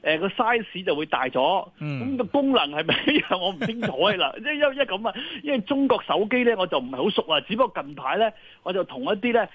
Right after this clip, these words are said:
Speaker 1: 呃，非洲嚟嘅，呃，即係嘅買家傾過偈啊。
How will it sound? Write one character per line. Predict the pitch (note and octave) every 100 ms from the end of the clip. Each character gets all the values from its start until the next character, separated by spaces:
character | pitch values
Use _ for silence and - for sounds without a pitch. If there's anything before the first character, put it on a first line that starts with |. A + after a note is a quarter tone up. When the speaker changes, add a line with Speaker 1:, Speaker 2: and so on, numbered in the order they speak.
| - -
Speaker 1:
呃， | D3 D3
非 | B3+ B3 B3
洲 | A#3+ A3+ G3
嚟 | A#2 A#2
嘅， | D#3 D3 D3 - - _
呃， | B2 B2+ B2+ B2+
即 | A3+
係 | F#3 B2+
嘅 | D3
買 | C#3+ A2 D3
家 | D3+ F#3
傾 | E3+ G3
過 | C#3
偈 | G2 B2+
啊。 | A2